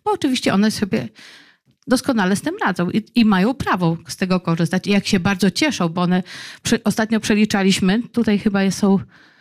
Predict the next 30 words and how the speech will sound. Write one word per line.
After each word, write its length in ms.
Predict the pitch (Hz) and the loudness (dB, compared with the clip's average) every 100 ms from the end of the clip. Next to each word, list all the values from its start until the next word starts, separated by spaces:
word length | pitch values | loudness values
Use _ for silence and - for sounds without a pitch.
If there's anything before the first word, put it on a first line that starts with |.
| _ _ | _ _
tak, 240 | 156 139 | -4 -4
przeliczaliśmy 640 | - 226 233 240 233 226 220 | -4 0 0 2 0 2 2
sobie, 340 | 220 208 196 - 220 | 2 0 -2 -2 2
y, 220 | 202 - | 2 2
euro 360 | 226 226 220 208 | 0 2 0 2
i 340 | 196 196 196 - - - _ | 4 4 2 -6 -20 -20 _
dolary 520 | 202 202 180 160 170 254 - _ _ _ _ _ - - _ | -6 -2 0 0 0 -2 -8 _ _ _ _ _ -20 -20 _
na 140 | 196 196 | -4 0
złotówki 840 | 220 196 180 - - 202 254 - | 2 2 0 0 0 0 0 2
i 240 | 196 165 - | 2 2 -2
obliczaliśmy, 500 | 196 208 208 185 202 | 0 0 0 2 2
jaki 220 | 190 208 | 0 0
będzie 260 | 185 190 185 | 0 0 0
koszt 320 | - 180 - | 2 0 0
i 40 | |
gdzie 260 | 170 190 175 - | -2 0 -2 -4
korzystniej 560 | - 190 185 - 180 185 | 0 2 2 2 0 0
sobie 400 | - 175 165 180 - - - _ - | 0 -2 -2 -2 -6 -20 -20 _ -14
wyjechać 400 | 185 185 202 202 185 | 0 0 2 -2 -2
na 80 | |
wakacje 420 | 170 170 131 135 165 | -2 -2 -4 -2 -4
na 120 | 156 | -2
przykład. 340 | - - 196 175 170 247 - - | -6 -4 0 0 0 -2 -4 -20
<laughs> 420 | - - - - | -20 -20 -20 -6
Także 260 | 247 247 226 | -2 -2 -4
p-, 120 | - | -4
widzicie 360 | 226 240 277 294 | -4 -2 -2 0
też 180 | 254 - | 0 -2
tutaj, 340 | 254 247 226 | -2 2 2
że 220 | 226 214 | 2 0